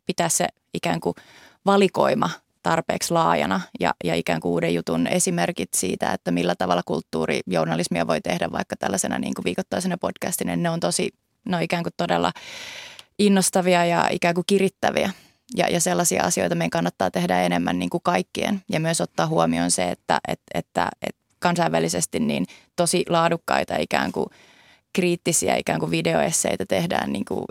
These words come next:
ihan, mä, niitä tulee vastaan ihan, ihan sosiaalisessa mediassa, isot, isot kansainväliset mediatalot, New York Times ja ikään kuin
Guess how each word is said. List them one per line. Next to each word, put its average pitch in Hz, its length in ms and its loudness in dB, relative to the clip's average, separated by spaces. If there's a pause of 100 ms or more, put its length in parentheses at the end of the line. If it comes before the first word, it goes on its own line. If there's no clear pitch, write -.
ihan, 175 260 0 (240)
mä, 196 200 4
niitä 180 200 0
tulee 180 220 2
vastaan 180 360 0
ihan, 175 240 0
ihan 180 160 0
sosiaalisessa 175 520 0
mediassa, 175 400 0
isot, 170 260 0 (200)
isot - 240 -2 (360)
kansainväliset 180 580 0 (260)
mediatalot, 180 720 0
New 180 200 0
York 87 220 0
Times 180 320 -2
ja 95 180 0 (160)
ikään 95 300 -4
kuin 98 140 -6